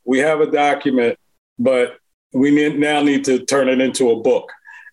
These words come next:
And so we connected with an agency, we connected with, uh, the publisher. But the reason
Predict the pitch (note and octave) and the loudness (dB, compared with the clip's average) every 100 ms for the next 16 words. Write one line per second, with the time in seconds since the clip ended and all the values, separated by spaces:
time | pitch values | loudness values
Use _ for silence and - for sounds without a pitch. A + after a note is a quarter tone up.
0 | - B2 - C3 B2 C3+ C3 B2+ C3 B2+ | -6 -4 0 0 2 0 0 0 0 -2
1 | B2+ B2 B2 B2+ C#3+ C#3 C#3 - C#3 C#3 | -2 0 0 0 0 -2 -4 -2 0 2
2 | C3+ C3 A#2 A#2 B2 A#2+ - A#2+ A#2+ A2+ | 2 2 0 -2 -2 -2 -4 -2 -2 -4
3 | - A#2+ A2 G#2+ - - - - - - | -2 0 0 -2 -4 -12 -10 -6 -2 0
4 | D#3 D3+ D3 D#3 D3 - - D#3+ - - | 0 0 0 0 0 -2 0 0 -2 -12
5 | _ _ _ _ _ - D3 G3 A3+ F#3+ | _ _ _ _ _ -2 2 2 2 2
6 | F#3 E3+ E3+ | 0 0 -4